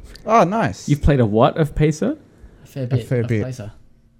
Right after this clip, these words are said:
Speaker 3: Well, not a fair bit. I played, like, a couple of, few hours. Um, I'm digging it. Like, I'm really, really digging it. I'm gonna start writing my review probably, uh,
Speaker 1: Next
Speaker 3: in a
Speaker 1: month?
Speaker 3: couple of days.
Speaker 1: Oh.
Speaker 3: Um,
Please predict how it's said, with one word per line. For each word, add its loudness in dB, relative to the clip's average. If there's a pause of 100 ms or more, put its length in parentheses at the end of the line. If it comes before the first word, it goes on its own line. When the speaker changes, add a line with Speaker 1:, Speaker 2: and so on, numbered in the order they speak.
(300)
Speaker 3:
Well, -2
not -2
a -20
fair -16
bit. -16
I -16
played, -8
like, -20
a -20
couple -14
of, -16 (420)
few -12
hours. -20 (600)
Um, -16 (680)
I'm -4
digging -4
it. -10
Like, -10
I'm -8
really, -4
really -8 (880)
digging -8
it. -16
I'm -14
gonna -12
start -14
writing -14
my -18
review -12
probably, -16 (1040)
uh, -16
Speaker 1:
Next -4
Speaker 3:
in -4
a 2
Speaker 1:
month? -2
Speaker 3:
couple -14
of -10
days. -10 (340)
Speaker 1:
Oh. -6 (120)
Speaker 3:
Um, -18